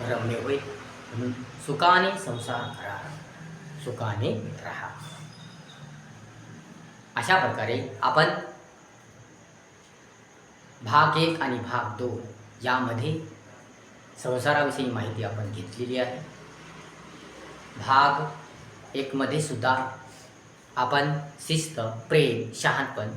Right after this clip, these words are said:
गोडी, समाधान ठेवून संसार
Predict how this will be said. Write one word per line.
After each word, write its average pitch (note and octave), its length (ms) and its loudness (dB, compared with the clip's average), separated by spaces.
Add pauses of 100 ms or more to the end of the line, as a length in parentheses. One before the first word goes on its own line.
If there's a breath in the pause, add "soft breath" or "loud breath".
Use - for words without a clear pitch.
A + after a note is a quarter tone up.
(140)
गोडी, C3 400 4 (140)
समाधान D3 580 4 (300)
ठेवून F#3+ 320 2 (500)
संसार C3+ 640 0